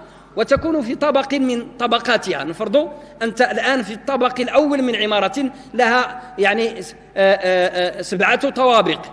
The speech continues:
لها سبعة طوابق، أنت في طابقها الأول. بما أنك في طابقها الأول لك القدرة إذا أطللت من نوافذ الطابق الأول لك القدرة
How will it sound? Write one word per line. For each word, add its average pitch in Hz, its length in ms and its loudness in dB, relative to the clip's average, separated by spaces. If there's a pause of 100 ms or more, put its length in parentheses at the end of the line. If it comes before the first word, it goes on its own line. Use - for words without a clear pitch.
(640)
لها 208 180 2
سبعة 233 400 2
طوابق، 214 480 2
أنت 220 160 -4
في 226 160 -4
طابقها 220 460 0
الأول. 156 340 -2 (520)
بما 311 260 4
أنك 294 520 4
في 226 140 -4
طابقها 233 480 2
الأول 202 380 0
لك 294 160 0
القدرة 262 560 0
إذا 208 260 -2
أطللت 208 680 0 (280)
من 233 180 0
نوافذ 240 420 0
الطابق 240 500 -2
الأول 202 360 -2
لك 226 160 -2
القدرة 190 480 0